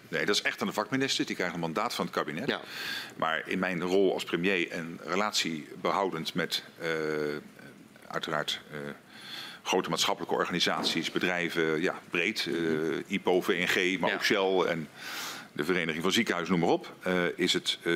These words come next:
Speaker 1: noodzakelijk dat ik ook regelmatig wel beschikbaar ben voor gesprekken. Zonder dat ik dan zelf ga onderhandelen. Dat gaat niet. Daar heeft A Z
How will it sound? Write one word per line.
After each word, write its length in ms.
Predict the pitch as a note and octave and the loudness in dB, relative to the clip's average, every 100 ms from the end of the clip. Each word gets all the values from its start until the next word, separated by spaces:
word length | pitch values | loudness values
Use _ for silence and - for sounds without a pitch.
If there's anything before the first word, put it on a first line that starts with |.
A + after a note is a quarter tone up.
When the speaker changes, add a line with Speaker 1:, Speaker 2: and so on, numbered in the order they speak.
| D#2+ | 4
Speaker 1:
noodzakelijk 540 | F#2 F2+ - G2 A#2 | 4 2 2 0 0
dat 120 | F#2+ F#2 | 0 0
ik 180 | F2 - | -2 -2
ook 180 | F#2+ F2+ | -2 0
regelmatig 540 | F#2+ F2+ G2 G#2+ E2+ | -2 2 2 2 -2
wel 280 | F#2+ G2 D#2 - - - | 0 2 0 -4 -20 -14
beschikbaar 360 | - - A2 F2 | -6 -2 -2 0
ben 160 | F2 D#2+ | -2 -2
voor 120 | D#2+ | -4
gesprekken. 420 | - A#2+ - F3+ - - - - - | -2 -2 -2 -6 -8 -16 -14 -16 -14
Zonder 260 | - G#2 G2+ | 0 2 4
dat 100 | G#2+ | 2
ik 100 | G2 | 2
dan 140 | G#2 | 0
zelf 200 | F#2+ G2+ | 2 2
ga 100 | - | 0
onderhandelen. 580 | F2+ G#2 E2 A2 G#2 D#2+ | 0 2 4 6 6 4
Dat 120 | G2 | 2
gaat 260 | - A2+ G#2 | 2 0 0
niet. 160 | D#2+ - | -4 -2
Daar 140 | D#2 | -2
heeft 200 | D#2 D#2 | -2 -4
A 80 | |
Z 60 | D#2 | -2